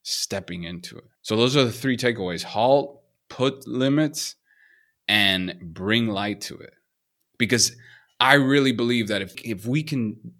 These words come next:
take those steps, then I can go from a distracted me to a directed me. Then I can go from a distracted dad to a directed dad. Then you can go from a distracted you to a directed you, to a directed dad.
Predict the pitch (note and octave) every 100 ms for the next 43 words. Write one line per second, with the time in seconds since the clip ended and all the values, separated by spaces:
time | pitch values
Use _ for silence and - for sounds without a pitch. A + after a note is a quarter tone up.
0 | _ - - F#2+ - - G#2+ A#2 - -
1 | F#2+ F2+ C3 - - - - _ G#2 G#2+
2 | A#2+ B2 G#2+ G2+ G2+ G2 F2+ E2+ - -
3 | G2+ G#2+ - - C#2+ - - _ - G#2
4 | F2 F2 E2+ - E2 D#2+ - - _ G#2+
5 | A#2+ A#2 A2+ A2 A2 G2+ F#2+ - - -
6 | G#2+ A2+ - F2 E2 D2+ D2+ D2 - -
7 | _ _ _ _ _ - - F#2+ F2 E2+
8 | E2+ D#2+ - - - - - - _ -
9 | A2 G2+ G#2+ B2+ D#3 D3+ A2+ G2 F#2+ F2+
10 | F2+ - G2+ G2 F2+ F#2 - - A2+ A2+
11 | A#2+ - F2 D#2+ D2+ D2+ - A2 - G#2+
12 | F#2 F#2 F2 F#2 - - - - - _
13 | - F2+ F#2 F#2 - - E2+ E2+ D#2+ -